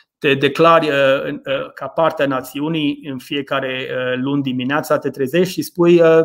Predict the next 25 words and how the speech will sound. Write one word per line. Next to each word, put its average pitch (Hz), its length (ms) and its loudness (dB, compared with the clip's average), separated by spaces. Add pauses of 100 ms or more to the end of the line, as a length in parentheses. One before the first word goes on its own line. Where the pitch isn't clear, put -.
„Da, 214 180 4
eu 139 140 0
vreau 175 160 4
să 175 140 -4
fiu, 180 240 0
uh, 147 360 2 (500)
vorbesc 214 380 2
franceză, 220 760 0
uh, 156 240 0
mă 156 160 0
simt 160 240 -6
francez, 196 560 -6 (120)
sunt 185 240 -10
membru 190 240 -4
al 185 180 2
națiunii 190 300 -4
franceze.” 180 440 -4
E, 147 160 -4
nu 143 100 -4
e 190 100 2
suficient 190 500 -2
să 175 120 -2
faci 160 260 -6
acest 139 320 -8
lucru. - 280 -14